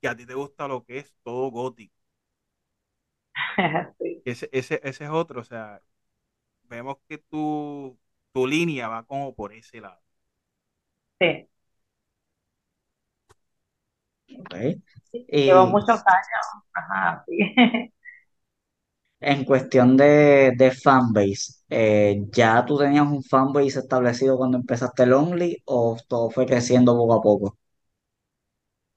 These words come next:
Speaker 2: Ya yo tenía, sí, gente que me seguía antes del Only, bastante.
Speaker 3: Ok. ¿Y en qué plataforma como tal estaba, estaba creciendo este fanbase que luego pasó a OnlyFans?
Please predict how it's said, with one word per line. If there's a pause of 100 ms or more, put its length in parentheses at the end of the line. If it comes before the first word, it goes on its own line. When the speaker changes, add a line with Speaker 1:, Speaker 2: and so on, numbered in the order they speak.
(300)
Speaker 2:
Ya
yo
tenía,
sí,
gente
que
me
seguía (140)
antes
del
Only, (260)
bastante. (960)
Speaker 3:
Ok. (800)
¿Y
en
qué
plataforma
como
tal
estaba, (600)
estaba
creciendo
este
fanbase
que
luego
pasó
a
OnlyFans?